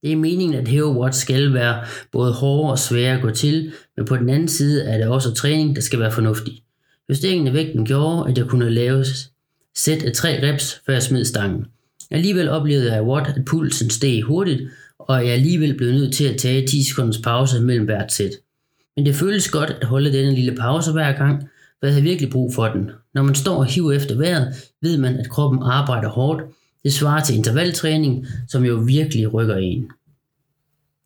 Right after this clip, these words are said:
Det eneste, jeg skal stå til regnskab for, er mig selv. Efter en wat ved jeg, om jeg har konkurreret eller bare trænet.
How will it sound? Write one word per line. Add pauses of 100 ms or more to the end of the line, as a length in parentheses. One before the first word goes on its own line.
(1000)
Det
eneste,
jeg
skal
stå
til
regnskab
for,
er
mig
selv. (480)
Efter
en
wat
ved
jeg,
om
jeg
har
konkurreret (120)
eller
bare
trænet.